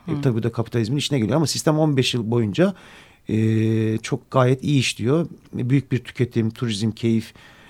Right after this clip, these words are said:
Speaker 1: merkezi,
Speaker 2: İstedikleri
Speaker 1: işte kafeler.
Speaker 2: hareketliliği sağlıyorlar
Speaker 1: Tabii
Speaker 2: yani.
Speaker 1: sağlıyorlar ama bir, on beş yıl kadar sürüyor bu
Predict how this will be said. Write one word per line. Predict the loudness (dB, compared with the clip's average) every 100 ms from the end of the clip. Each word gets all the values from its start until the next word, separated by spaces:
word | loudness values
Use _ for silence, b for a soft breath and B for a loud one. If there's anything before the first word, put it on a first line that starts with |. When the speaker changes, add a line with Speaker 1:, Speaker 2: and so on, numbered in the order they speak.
| B
Speaker 1:
merkezi, | -2 0 2 2
Speaker 2:
İstedikleri | 2 2 2 4
Speaker 1:
işte | 2
kafeler. | 2 2
Speaker 2:
hareketliliği | 4 4 2 2 0 0
sağlıyorlar | 4 4 4 4 4 4
Speaker 1:
Tabii | 4
Speaker 2:
yani. | 4
Speaker 1:
sağlıyorlar | 4 4 6 4
ama | 4 2
bir, | 2 0 0
on | 2 2
beş | 0 0
yıl | -4
kadar | -4 -4 -6
sürüyor | -8 -8 -6 -4
bu | -4